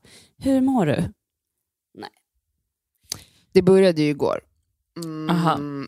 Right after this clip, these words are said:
Speaker 2: vi lämnade huset för första gången igår.
Speaker 3: Ja.
Speaker 2: Vi har alltså varit här i, i Villa Solkatt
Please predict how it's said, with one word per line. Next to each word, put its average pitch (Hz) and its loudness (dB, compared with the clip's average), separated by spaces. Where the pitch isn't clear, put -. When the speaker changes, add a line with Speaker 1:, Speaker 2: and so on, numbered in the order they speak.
Speaker 2:
vi 233 6
lämnade 190 4
huset 208 0
för 135 0
första 143 -2
gången 123 -2
igår. 127 2
Speaker 3:
Ja. 175 2
Speaker 2:
Vi 180 -2
har 180 4
alltså 165 0
varit 147 2
här 123 -4
i, - -10
i 131 -10
Villa 135 -6
Solkatt 131 -10